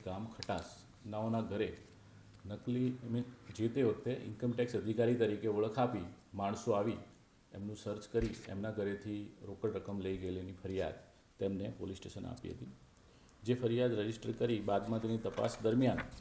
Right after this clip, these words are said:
કુલ તેર આરોપીઓ આઈડેન્ટિફાઈ થયા હતા, જેમાંથી કુલ નવ આરોપીઓ જે તે વખતે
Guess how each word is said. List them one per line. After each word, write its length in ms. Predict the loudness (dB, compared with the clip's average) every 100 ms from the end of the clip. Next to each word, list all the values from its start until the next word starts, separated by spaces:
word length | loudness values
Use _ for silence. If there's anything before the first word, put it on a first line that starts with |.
| -16 -8 2
કુલ 340 | 4 4 0 -6 -18 -20 -20 -20 -20 2
તેર 160 | 6 8
આરોપીઓ 380 | 8 4 4 4
આઈડેન્ટિફાઈ 580 | 2 0 -4 -6 -8
થયા 260 | -6 -8 -8
હતા, 160 | -8 -12 -16 -20 -20 -20 -2
જેમાંથી 400 | 4 6 6 2 -8 -14 -16 -12 -12 -4 4
કુલ 140 | 6
નવ 280 | 10 10 10
આરોપીઓ 400 | 10 8 2 -2 -6 -16 -16 -16 -8 -6 -4 -6 -8 -20 -20 -18 -12 -12 -10 -8 -4 0
જે 60 | 4
તે 80 | 6
વખતે 320 | 6 4 -2